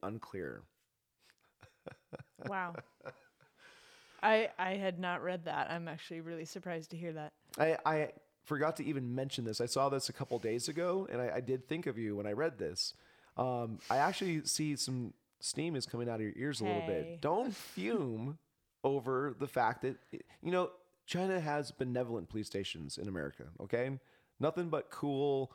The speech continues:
Speaker 1: like, checking out what's happening, and, and, you know, maybe they probably, they probably help, like, find good restaurants.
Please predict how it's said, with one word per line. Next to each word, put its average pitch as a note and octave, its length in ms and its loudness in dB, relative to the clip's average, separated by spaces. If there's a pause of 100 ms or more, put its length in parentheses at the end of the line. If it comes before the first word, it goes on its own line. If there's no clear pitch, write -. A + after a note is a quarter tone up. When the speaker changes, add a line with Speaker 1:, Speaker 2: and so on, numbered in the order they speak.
(240)
Speaker 1:
like, A#2 240 0
checking D3 300 -2
out C3+ 240 4
what's A#2+ 220 0
happening, B2+ 720 2
and, B2 160 -2
and, A#2+ 320 -2
you B2+ 100 -4
know, A#2 140 0
maybe C#3+ 280 0 (360)
they E3 80 4
probably, G3+ 460 4
they F#3 100 6
probably G3+ 320 4
help, F3 300 2 (200)
like, C3+ 300 0
find C#3 340 -2
good C3 160 -2
restaurants. G#2 760 -4